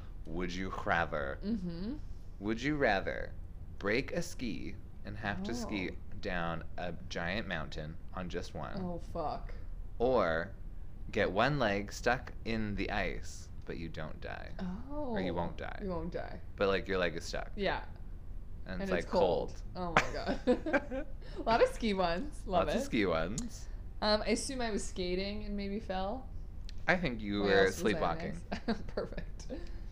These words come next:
Speaker 2: God, that is hard. Can I get my leg out? Potentially?
Speaker 1: It's stuck.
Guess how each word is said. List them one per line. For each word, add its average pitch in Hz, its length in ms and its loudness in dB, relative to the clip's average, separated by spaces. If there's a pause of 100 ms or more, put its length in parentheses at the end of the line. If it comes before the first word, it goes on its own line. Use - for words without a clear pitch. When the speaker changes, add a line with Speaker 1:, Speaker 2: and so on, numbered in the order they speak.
(360)
Speaker 2:
God, 233 460 4
that 254 320 6
is 403 160 0
hard. 202 600 2
Can - 140 2
I 247 120 4
get 247 180 4
my 247 80 2
leg 214 340 4
out? 381 520 4 (520)
Potentially? 220 580 -4 (260)
Speaker 1:
It's 147 180 2
stuck. - 640 -2